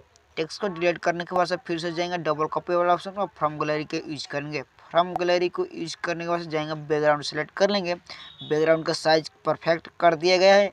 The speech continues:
आपको केवल वहाँ पर एडजस्टमेंट कर लेना है। तो हम लोग जाएंगे सीधे इनपुट वाला ऑप्शन पे, तो डबल, अ, बीच वाला आइकन करके इनपुट पे जाएंगे, ले लेंगे ये वाला इमेज जो कि सैलर यादव जी का है, उसको ले लेंगे।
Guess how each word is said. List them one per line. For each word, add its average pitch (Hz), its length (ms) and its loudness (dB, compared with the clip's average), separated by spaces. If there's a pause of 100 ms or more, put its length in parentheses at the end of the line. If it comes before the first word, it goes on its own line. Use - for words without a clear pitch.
आपको 151 280 2
केवल 156 340 -2
वहाँ 156 240 -4
पर 170 300 0
एडजस्टमेंट 143 560 -8
कर 139 140 -4
लेना 143 280 -6
है। 127 80 -4 (680)
तो 214 80 2
हम 233 100 2
लोग 226 140 4
जाएंगे 208 440 4
सीधे 180 520 -2
इनपुट 170 360 -6
वाला 175 220 8 (100)
ऑप्शन 170 300 -6
पे, 214 180 -4
तो 170 120 -6
डबल, 147 380 -2
अ, 156 200 -2
बीच 143 340 -6
वाला 165 120 4
आइकन 160 260 -2
करके 175 240 -6 (140)
इनपुट 156 260 -10
पे 160 80 -6
जाएंगे, 160 300 -2
ले 156 140 0
लेंगे 147 380 -4 (140)
ये 143 160 -8
वाला 143 260 -4 (160)
इमेज 131 260 -8
जो 127 200 -16
कि 131 80 -18
सैलर 143 380 -6
यादव 143 180 -4
जी 139 120 -12
का 147 160 -4
है, 165 80 -4 (360)
उसको - 200 -8
ले 147 140 -2
लेंगे। 147 300 -6